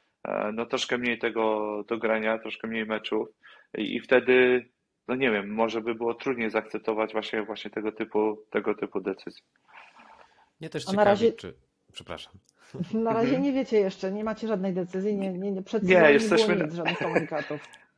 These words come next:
Speaker 1: Nie, bo my jesteśmy na wakacjach cały czas, więc, e, a poza
Speaker 3: Ale
Speaker 1: tym
Speaker 3: przed
Speaker 1: mówię,
Speaker 3: sezon-,
Speaker 1: nie
Speaker 3: przed sezonem nie było żadnych informacji od menadżera. Przed sezonem jeszcze, że, że macie jakiś już, e, podział ról,
Speaker 1: Ale te-,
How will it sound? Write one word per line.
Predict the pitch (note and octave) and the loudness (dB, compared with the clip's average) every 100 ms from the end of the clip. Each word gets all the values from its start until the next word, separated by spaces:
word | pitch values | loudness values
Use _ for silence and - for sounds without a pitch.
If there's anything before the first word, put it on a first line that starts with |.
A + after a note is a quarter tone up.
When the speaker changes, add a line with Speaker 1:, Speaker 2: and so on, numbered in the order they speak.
| _ | _
Speaker 1:
Nie, | E3+ D3 | -4 -2
bo | B2+ C#3 | 0 0
my | C#3+ | 0
jesteśmy | C#3 C#3+ - | -2 -4 -6
na | C3+ | -6
wakacjach | B2+ C3 C3+ A2+ G#2 | -4 -2 -2 -4 -8
cały | - G#2 | -8 -8
czas, | - A2 A2 G#2 | -6 -6 -6 -6
więc, | G2+ F#2+ - | -10 -10 -8
e, | - G2+ F#2 G2 _ _ - _ _ | -4 -4 -6 -12 _ _ -20 _ _
a | C#3+ | 0
poza | - F#3+ | 4 4
Speaker 3:
Ale | F3+ | 4
Speaker 1:
tym | - | 2
Speaker 3:
przed | D#3+ | 0
Speaker 1:
mówię, | C3 | 0
Speaker 3:
sezon-, | C4 E3+ | 0 -2
Speaker 1:
nie | G#3 | -2
Speaker 3:
przed | C4+ - | -6 -6
sezonem | B3+ B3+ B3+ | -8 -8 -8
nie | B3+ | -10
było | A#3+ F#3+ D#3 | -6 -6 -4
żadnych | E3 D#3+ D#3 D#3+ - | -6 -8 -8 -12 -14
informacji | F3 F3 F#3 F3 D#3+ E3+ | -8 -6 -4 -6 -4 -6
od | E3+ - | -6 -4
menadżera. | F3 E3+ E3+ D#3+ D#3 D3+ - _ _ _ _ _ _ _ _ | -4 -2 -2 0 0 0 -6 _ _ _ _ _ _ _ _
Przed | - A#3+ - | 0 0 2
sezonem | G3+ F#3 E3+ E3 | 0 2 0 -2
jeszcze, | D#3 - E3+ | -4 -4 -4
że, | E3+ E3+ - | -2 -2 -4
że | F3 F3 | -4 -4
macie | E3+ - | -6 -6
jakiś | E3+ D#3+ E3+ D#3+ | -8 -8 -10 -6
już, | E3+ - | -8 -8
e, | - E3+ | -8 -6
podział | E3+ G3 F3+ E3+ | -2 0 2 2
ról, | D#3 | 4
Speaker 1:
Ale | A2+ A2+ | 4 2
te-, | - B2 | 2 0